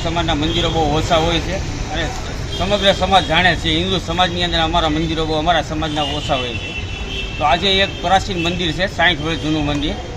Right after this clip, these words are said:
અને અમારા સમાજનું આસ્થાનું મંદિર કહેવાય છે,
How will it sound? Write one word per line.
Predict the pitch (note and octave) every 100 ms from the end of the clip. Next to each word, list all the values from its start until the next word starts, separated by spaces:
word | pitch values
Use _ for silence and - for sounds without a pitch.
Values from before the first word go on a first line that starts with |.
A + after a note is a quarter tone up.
| - -
અને | D3 E3
અમારા | F3 F#3+
સમાજનું | E3 E3+ F#3 F#3
આસ્થાનું | D3 D#3+ F#3 F3+ D#3+
મંદિર | D#3+ D3+
કહેવાય | C3 C#3 C3+
છે, | C3 D#3 - -